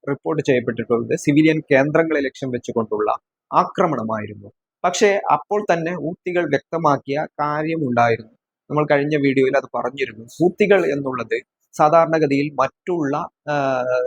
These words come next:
സംഘങ്ങളെ പോലെ, മറ്റുള്ള ചെറുത്തുനിൽപ്പ് പ്രസ്ഥാനങ്ങളെ പോലെയുമല്ല, പ്രത്യേകിച്ചും യമനിലെ അൻസാറുള്ള അഥവാ ഹൂത്തികൾ എന്നുള്ളത്. വളരെ ചരിത്രപരമായ ഒരു പോരാട്ടത്തിന്റെ ചരിത്രം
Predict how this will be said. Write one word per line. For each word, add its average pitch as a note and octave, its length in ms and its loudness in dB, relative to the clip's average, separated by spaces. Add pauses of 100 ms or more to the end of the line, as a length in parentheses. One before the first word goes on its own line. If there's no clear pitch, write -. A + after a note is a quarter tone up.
(140)
സംഘങ്ങളെ C#3 720 0
പോലെ, A2 280 -2
മറ്റുള്ള C#3+ 420 -4
ചെറുത്തുനിൽപ്പ് D#3 960 0
പ്രസ്ഥാനങ്ങളെ D3 800 2
പോലെയുമല്ല, A2+ 680 -2 (280)
പ്രത്യേകിച്ചും C#3+ 480 2
യമനിലെ C3+ 500 -2
അൻസാറുള്ള B2+ 800 0
അഥവാ A#2 440 2
ഹൂത്തികൾ B2+ 640 0
എന്നുള്ളത്. G#2 300 -8 (480)
വളരെ F#3 480 2
ചരിത്രപരമായ E3 960 0 (200)
ഒരു D3 220 -4
പോരാട്ടത്തിന്റെ C#3+ 680 -2
ചരിത്രം B2 420 -6